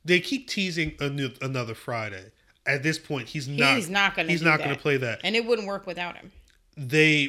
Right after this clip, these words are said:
Speaker 1: recent-, 'cause Jackie Chan recently celebrated a birthday, and it was a picture of him and Chris Tucker, and they're both holding up four fingers.
Speaker 2: Yeah, I saw that on Instagram. Yeah.
Speaker 1: Everybody was like, "Oh, Rush Hour four," 'cause
Speaker 2: That
Speaker 1: they,
Speaker 2: shit ain't happening. <laughs>
Speaker 1: they've talked about Rush Hour four,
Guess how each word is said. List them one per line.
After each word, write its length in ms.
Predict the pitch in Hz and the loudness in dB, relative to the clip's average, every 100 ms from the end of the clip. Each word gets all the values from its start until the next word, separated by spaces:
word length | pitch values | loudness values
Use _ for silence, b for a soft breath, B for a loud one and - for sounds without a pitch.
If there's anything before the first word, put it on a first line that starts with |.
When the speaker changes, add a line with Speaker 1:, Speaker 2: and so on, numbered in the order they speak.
| 127 | 0
Speaker 1:
recent-, 480 | 143 175 - 156 127 | -2 -2 -2 -6 -4
'cause 140 | 139 | -4
Jackie 300 | 127 151 165 | -2 -2 -4
Chan 280 | - 143 127 | -6 -6 -6
recently 420 | 123 117 123 110 | -6 -8 -8 -10
celebrated 560 | 107 120 113 107 107 101 | -10 -8 -8 -8 -10 -12
a 40 | |
birthday, 440 | 98 110 113 - 104 | -12 -12 -10 -10 -10
and 80 | |
it 40 | 104 | -10
was 120 | 104 | -14
a 40 | |
picture 360 | 107 127 - 113 | -14 -14 -10 -12
of 60 | 101 | -10
him 160 | 113 | -12
and 80 | 110 | -14
Chris 260 | - 113 - | -12 -14 -12
Tucker, 420 | 117 110 - 104 | -12 -10 -12 -12
and 140 | 107 | -10
they're 120 | 117 | -10
both 240 | 113 120 117 | -8 -8 -8
holding 320 | 123 113 110 | -8 -8 -8
up 260 | 110 - _ | -10 -12 _
four 260 | - 120 | -10 -10
fingers. 260 | 92 - 139 | -10 -6 -2
Speaker 2:
Yeah, 120 | 165 | -2
I 40 | 156 | -4
saw 260 | 156 175 | -6 -8
that 220 | 156 139 - | -6 -8 -10
on 140 | 160 | -12
Instagram. 480 | 156 - 170 156 151 165 | -12 -14 -16 -16 -16 -16
Yeah. 240 | 170 156 170 - | -16 -16 -18 4
Speaker 1:
Everybody 440 | 165 170 160 156 | 6 6 4 2
was 100 | 139 | 2
like, 200 | 135 117 | -4 -6
"Oh, 280 | 127 143 135 - _ - | -2 -2 -2 -6 _ -12
Rush 260 | 113 - | -10 -6
Hour 180 | 135 131 | -4 -4
four," 180 | - 151 | -4 -6
'cause 220 | 139 165 | -2 2
Speaker 2:
That 60 | 160 | 4
Speaker 1:
they, 60 | 185 | 4
Speaker 2:
shit 140 | 214 | 4
ain't 160 | 185 175 | 0 -2
happening. 360 | 160 156 156 208 233 | -6 -8 -14 -14 -14
<laughs> 200 | 120 - | -14 -12
Speaker 1:
they've 280 | 147 170 190 | 6 6 6
talked 400 | - - 196 226 | 0 0 0 2
about 280 | 180 160 127 | 0 0 0
Rush 240 | 131 127 143 | -2 -2 -2
Hour 240 | 127 120 | -2 -4
four, 540 | - 131 120 120 113 | -8 -6 -6 -6 -8